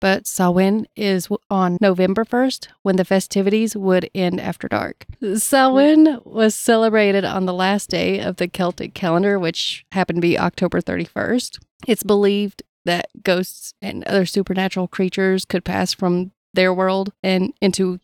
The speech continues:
the world of the living, and they could destroy crops and cause harm to people. And they also believed the veil between the two worlds was at its thinnest during that time, and that's how they were able to do this. Communications with the dead was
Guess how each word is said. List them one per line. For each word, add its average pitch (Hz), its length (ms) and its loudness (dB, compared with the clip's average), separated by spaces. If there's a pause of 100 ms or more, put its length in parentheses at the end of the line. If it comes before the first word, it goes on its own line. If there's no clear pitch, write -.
the 185 80 -8
world 175 220 -4
of - 120 -12
the - 80 -8
living, 214 420 2 (120)
and 180 440 2
they 180 680 -4 (160)
could 175 160 -2
destroy 180 380 -4
crops - 420 -6
and 220 120 -2
cause 185 240 -6
harm 185 240 -4
to 220 80 -2
people. 269 440 0 (180)
And 190 140 0
they 180 80 0
also 180 200 0
believed 180 460 -2 (340)
the 180 60 0
veil 175 280 0
between 180 360 -2
the 170 60 -2
two 180 180 0
worlds 175 320 -2
was 180 140 -6
at 185 140 -2
its 185 200 -4
thinnest 180 320 0
during 180 220 2
that 190 120 -2
time, 185 220 -2
and 190 100 0
that's - 200 -6
how 175 160 -2
they - 120 -6
were 107 140 -4
able 104 200 -4
to - 120 -8
do 202 140 -4
this. 220 360 0 (100)
Communications 262 840 6
with 202 100 -4
the 175 80 -2
dead 170 260 0
was 190 220 -2